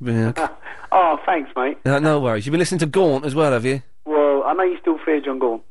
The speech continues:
Speaker 1: I don't fear John Gaunt. I hear you keep phoning him up, though.
Speaker 2: Yeah, I, I'll still ring him.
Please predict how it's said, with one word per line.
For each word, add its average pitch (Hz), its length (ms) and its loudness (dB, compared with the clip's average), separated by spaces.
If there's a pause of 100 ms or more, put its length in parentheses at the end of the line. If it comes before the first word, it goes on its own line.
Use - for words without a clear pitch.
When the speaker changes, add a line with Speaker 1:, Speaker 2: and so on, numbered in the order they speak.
Speaker 1:
I 139 100 4
don't 151 240 0
fear 113 160 0
John 98 200 -2
Gaunt. 90 240 0
I 120 140 4
hear 151 160 4
you 131 60 -2 (100)
keep 147 160 0
phoning 139 280 0
him 131 120 0
up, 139 100 0
though. 104 220 -4 (540)
Speaker 2:
Yeah, 175 320 4
I, 190 180 2
I'll 190 140 0
still 190 140 0
ring 143 160 -2
him. - 140 -6